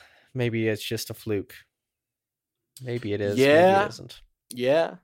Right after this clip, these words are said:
Speaker 2: Yeah, I mean, we'll see. Like, I, I really, for my personal taste, I was really worried about WandaVision, and that really, I mean, I, at,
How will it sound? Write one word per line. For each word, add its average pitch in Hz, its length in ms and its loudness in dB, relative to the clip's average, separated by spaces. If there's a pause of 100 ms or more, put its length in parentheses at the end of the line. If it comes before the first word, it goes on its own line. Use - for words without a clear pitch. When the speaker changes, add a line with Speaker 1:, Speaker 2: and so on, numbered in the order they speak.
(440)
Speaker 2:
Yeah, 349 160 6
I 403 120 6
mean, 392 160 6
we'll 427 180 6
see. 339 400 2
Like, 294 300 4
I, 247 240 4
I 196 180 6
really, 175 960 2 (180)
for 170 160 4
my 254 180 6
personal 262 480 2
taste, 127 300 0
I 180 120 6
was 107 220 -2
really 165 680 2
worried 143 340 4
about 120 280 0
WandaVision, 123 680 -2
and 143 140 0
that 269 180 6
really, 147 400 0
I 139 120 0
mean, 147 160 0
I, 139 300 2 (520)
at, 165 180 0